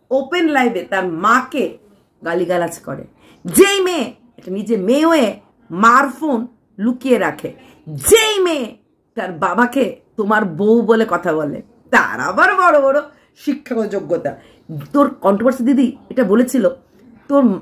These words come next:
ওর পাশে তোর মাটা পর্যন্ত নেই। <laughs> তুই দেখ কত হতভাগা,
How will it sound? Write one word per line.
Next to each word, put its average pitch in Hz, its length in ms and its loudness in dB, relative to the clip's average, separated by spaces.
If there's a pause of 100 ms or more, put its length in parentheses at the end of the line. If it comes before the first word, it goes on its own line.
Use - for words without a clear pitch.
(140)
ওর 269 160 2
পাশে 302 200 0
তোর 339 120 0
মাটা 247 440 2
পর্যন্ত 254 400 0
নেই। 170 340 -4 (440)
<laughs> - 480 -6
তুই 254 120 2
দেখ 269 260 4
কত 247 240 -4
হতভাগা, 254 720 2